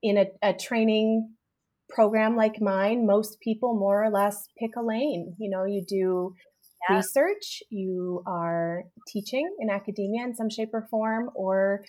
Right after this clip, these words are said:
Speaker 1: you're doing clinical work with clients. And, you know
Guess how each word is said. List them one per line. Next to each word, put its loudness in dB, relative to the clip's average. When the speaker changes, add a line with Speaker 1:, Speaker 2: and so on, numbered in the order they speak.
Speaker 1:
you're 2
doing -2
clinical -2
work -2
with -2
clients. -4
And, 4
you 2
know 2